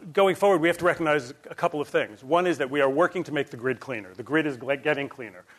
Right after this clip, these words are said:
That effort does double duty when you put a car on the grid. When you take a car off of gasoline,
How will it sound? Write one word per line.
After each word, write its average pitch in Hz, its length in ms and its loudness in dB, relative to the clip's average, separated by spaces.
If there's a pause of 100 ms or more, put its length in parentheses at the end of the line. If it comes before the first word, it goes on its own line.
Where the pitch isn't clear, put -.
(300)
That 185 400 4
effort 165 540 -2
does 156 180 2
double 165 280 4
duty 139 280 4
when 120 180 -2
you 123 60 -6
put 147 160 -2
a 135 60 -4
car 120 260 0
on 110 80 -6
the 101 80 -16
grid. 98 240 -14 (440)
When 139 100 -6
you 131 80 -4
take 165 160 2
a 139 40 -12
car 147 280 4
off 160 180 4
of 143 100 -12
gasoline, 139 600 0